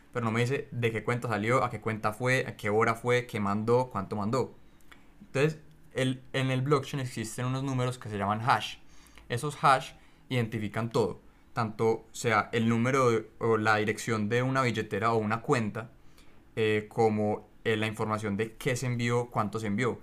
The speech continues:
Y todos esos hash son lo que quedan, eh, guardados en los distintos bloques y permiten tener la trazabilidad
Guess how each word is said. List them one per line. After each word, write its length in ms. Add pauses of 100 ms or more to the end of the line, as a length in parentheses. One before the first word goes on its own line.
(140)
Y 80
todos 340
esos 200 (140)
hash 340 (120)
son 180
lo 80
que 140
quedan, 400 (200)
eh, 460 (160)
guardados 640 (140)
en 220
los 140
distintos 440
bloques 440 (260)
y 60
permiten 420
tener 180
la 140
trazabilidad 460